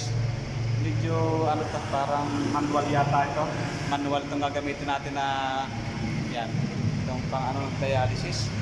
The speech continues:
At saka ito, may bago rin tayo. Tapos yan. Ito naman yung ating pang, yung gulong. Pagtanggal ng gulong natin. Bali, pinag-anuhan ko to kahapon,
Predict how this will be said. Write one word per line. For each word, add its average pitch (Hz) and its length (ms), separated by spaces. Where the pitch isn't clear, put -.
At 135 140
saka 151 400
ito, 165 180
may 127 140
bago 120 240
rin - 80
tayo. 415 240
Tapos - 480
yan. - 140
Ito - 160
naman 180 240
yung 170 180
ating 165 220
pang, 165 160
yung 143 80
gulong. 135 320
Pagtanggal 139 480
ng 139 100
gulong 277 240
natin. 139 240
Bali, 180 720
pinag-anuhan 170 640
ko 165 80
to 175 80
kahapon, 165 420